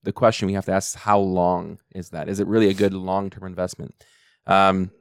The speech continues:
it seems like you could sneeze and the price could drop on one of these things. So investing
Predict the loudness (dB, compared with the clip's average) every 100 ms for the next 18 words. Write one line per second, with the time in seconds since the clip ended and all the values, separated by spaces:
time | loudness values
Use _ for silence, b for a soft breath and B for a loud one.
0 | _ _ _ _ -2 -2 0 2 2 2
1 | 4 4 0 _ -8 -6 -6 -8 -10 -2
2 | 0 0 -2 -8 -14 _ _ _ _ _
3 | -2 -2 2 2 2 -2 0 0 0 -4
4 | -4 -8 -8 -8 0 4 4 4 2 -4